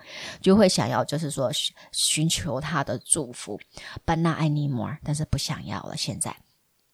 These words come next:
And they even hid in their homes when they saw Gandhi walking in their direction。他们甚至看到甘地走，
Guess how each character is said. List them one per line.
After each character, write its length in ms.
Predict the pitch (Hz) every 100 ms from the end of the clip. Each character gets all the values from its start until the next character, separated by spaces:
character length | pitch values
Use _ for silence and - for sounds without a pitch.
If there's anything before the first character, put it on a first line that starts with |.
| _ _ _ - -
And 140 | 190
they 120 | 190
even 400 | 175 262 254 247
hid 320 | - - 277 - - - - -
in 160 | 160 160
their 160 | 156
homes 400 | - 202 - - -
when 160 | 160 156
they 200 | 160 -
saw 260 | 156 175 -
Gandhi 440 | 156 135 135 139 135
walking 500 | 156 151 - 170 156
in 180 | 120 107
their 180 | 101 -
direction。 600 | 139 98 98 127 - - - _ - - - - -
他 140 | 247
们 120 | 240
甚 220 | 233 247 233
至 100 | 226
看 300 | - 262 240
到 120 | 214
甘 280 | 226 226 226
地 180 | 226 - - -
走， 260 | - 147